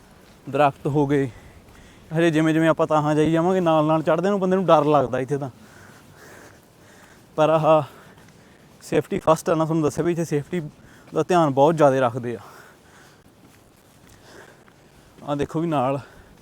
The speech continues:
ਇੱਧਰ ਆਹ, ਆਹ ਚੀਜ਼ਾਂ ਲਾਈਆਂ ਹੋਈਆਂ, ਆਹ ਪੱਥਰ ਦੀ ਕੰਧ ਹੋ ਗਈ ਇੱਧਰ, ਨਾਲ ਆਹ ਡਬਲ ਹੋਰ, ਡਬਲ ਸੇਫਟੀ ਵਾਲਾ ਕੰਮ ਕੀਤਾ ਹੋਇਆ ਇਹਨਾਂ ਨੇ ਪਹਿਲਾਂ।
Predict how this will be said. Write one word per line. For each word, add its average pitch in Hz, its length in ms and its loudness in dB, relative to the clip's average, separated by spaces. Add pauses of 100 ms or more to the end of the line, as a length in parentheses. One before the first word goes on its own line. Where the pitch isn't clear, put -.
(500)
ਇੱਧਰ 147 140 -6
ਆਹ, 156 240 -4
ਆਹ 151 320 -2
ਚੀਜ਼ਾਂ 165 280 -2
ਲਾਈਆਂ 147 300 2
ਹੋਈਆਂ, 139 280 -2 (640)
ਆਹ 160 80 2
ਪੱਥਰ 147 300 -4
ਦੀ 156 160 -4
ਕੰਧ 170 240 2
ਹੋ 190 140 0
ਗਈ 175 120 -4
ਇੱਧਰ, 175 220 -2 (560)
ਨਾਲ 143 260 2
ਆਹ 147 180 2
ਡਬਲ 139 300 0
ਹੋਰ, 131 260 0 (720)
ਡਬਲ 165 260 0
ਸੇਫਟੀ 165 340 -4
ਵਾਲਾ 151 140 -2
ਕੰਮ 147 220 -4
ਕੀਤਾ 131 300 -6
ਹੋਇਆ 131 240 -10 (640)
ਇਹਨਾਂ 151 180 -6
ਨੇ 156 60 -6
ਪਹਿਲਾਂ। - 280 -6